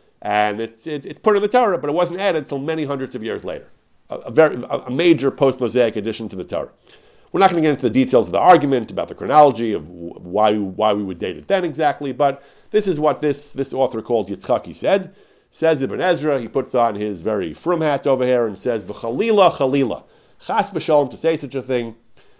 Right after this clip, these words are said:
that, uh, that, that to say that Yoshaphat would add to the Torah, "Sifro roi li saref," he says, he says, we, he says his sefer was, uh,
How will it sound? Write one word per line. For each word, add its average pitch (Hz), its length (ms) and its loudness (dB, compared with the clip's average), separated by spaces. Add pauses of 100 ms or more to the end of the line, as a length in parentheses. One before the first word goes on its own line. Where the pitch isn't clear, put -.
(360)
that, 101 560 2
uh, 90 760 2
that, 87 240 -2
that 87 200 -6
to - 60 -18
say 127 220 2
that 110 120 0
Yoshaphat 123 440 2
would 90 120 -4
add 117 240 2
to 98 60 -12
the 78 100 -12
Torah, 143 460 6 (340)
"Sifro 175 480 2
roi 131 260 4
li 95 160 -6
saref," 156 540 0
he 131 80 -10
says, 123 580 -4 (480)
he 95 100 -14
says, 113 480 0
we, 95 220 -2
he 95 320 -8
says 98 300 0
his 95 180 -6
sefer 131 440 4
was, 98 520 2
uh, 90 500 0